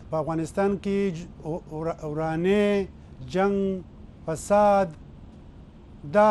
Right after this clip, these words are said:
د پاکستان په ګټه تمام شوی دی. نو که صدر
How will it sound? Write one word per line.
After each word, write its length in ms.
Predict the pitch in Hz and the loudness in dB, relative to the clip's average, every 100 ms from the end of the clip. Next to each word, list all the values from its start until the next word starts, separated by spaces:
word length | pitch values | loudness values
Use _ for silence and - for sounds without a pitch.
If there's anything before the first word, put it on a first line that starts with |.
| 196 | 6
د 60 | 170 | 2
پاکستان 460 | 170 156 - 165 160 | -2 -2 -4 -2 -2
په 60 | 160 | -2
ګټه 140 | 156 151 151 | -4 -4 -4
تمام 200 | 143 135 | -6 -6
شوی 180 | - 135 127 | -8 -8 -8
دی. 80 | 113 - - - - | -10 -14 -20 -18 -10
نو 100 | 165 190 | -8 0
که 100 | 190 185 185 - - - - - - - - - - | 2 4 2 -2 -16 -20 -20 -20 -20 -20 -20 -12 -4
صدر 260 | 196 208 | 0 0